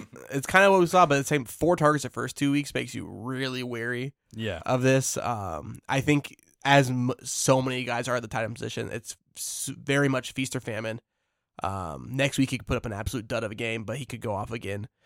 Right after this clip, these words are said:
Speaker 1: I think it's gonna be com-, based completely on the matchup.
Speaker 2: Yeah, definitely a dart throw in the tight end position, uh, which most are. Trey, you got a couple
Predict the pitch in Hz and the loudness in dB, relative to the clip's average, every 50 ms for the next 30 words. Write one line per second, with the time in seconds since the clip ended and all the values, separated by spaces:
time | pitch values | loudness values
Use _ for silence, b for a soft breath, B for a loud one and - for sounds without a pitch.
0 | b b b b - 123 127 131 127 - - - - 139 127 120 120 - - 120 | b b b b -2 0 0 0 0 -4 -6 -6 -4 -4 -4 -4 -4 -6 -8 -8
1 | 110 113 123 110 117 123 - - - - 127 - - - 139 143 156 165 165 156 | -6 -4 -4 -4 -4 -6 -8 -10 -8 -8 -8 -8 -8 -6 -4 2 6 6 6 6
2 | 123 104 123 113 101 92 95 101 101 98 80 65 71 - - - - _ _ _ | 6 2 -2 -6 -6 -6 -8 -8 -10 -10 -10 -12 -12 -12 -12 -12 -14 _ _ _
3 | _ _ _ _ _ _ - 82 - - - - _ _ _ _ _ _ _ _ | _ _ _ _ _ _ -18 -16 -16 -16 -18 -20 _ _ _ _ _ _ _ _
4 | _ - 113 104 - 110 104 95 90 90 98 92 92 90 - - 95 95 95 95 | _ -8 -8 -8 -8 -10 -10 -10 -8 -8 -8 -8 -8 -10 -12 -12 -10 -8 -8 -6
5 | 95 98 95 95 92 92 92 - 101 98 98 98 98 92 92 95 107 98 101 98 | -6 -8 -8 -10 -12 -12 -12 -10 -10 -10 -8 -10 -10 -10 -12 -12 -12 -12 -10 -10
6 | 95 - - 104 98 95 95 _ _ _ _ _ _ _ _ _ _ - - 95 | -10 -10 -10 -10 -12 -12 -14 _ _ _ _ _ _ _ _ _ _ -10 -6 -4
7 | 98 95 95 95 95 95 98 104 104 - - 117 117 113 - - 127 139 127 95 | -4 -2 -2 -4 -4 -6 -6 -8 -10 -8 -8 -6 -4 -4 -2 0 0 0 0 0
8 | - _ _ _ _ _ _ _ _ _ _ _ _ _ _ _ _ _ _ _ | -2 _ _ _ _ _ _ _ _ _ _ _ _ _ _ _ _ _ _ _
9 | _ _ _ _ _ _ _ _ _ _ _ _ _ - - 160 160 165 170 165 | _ _ _ _ _ _ _ _ _ _ _ _ _ -2 2 4 6 6 6 4
10 | 160 156 147 139 - 151 147 143 - 143 139 139 135 131 127 127 127 123 123 123 | 2 2 2 2 2 0 0 2 2 4 4 4 4 4 4 4 2 2 2 0
11 | 120 117 117 117 110 | 0 0 -2 -2 -4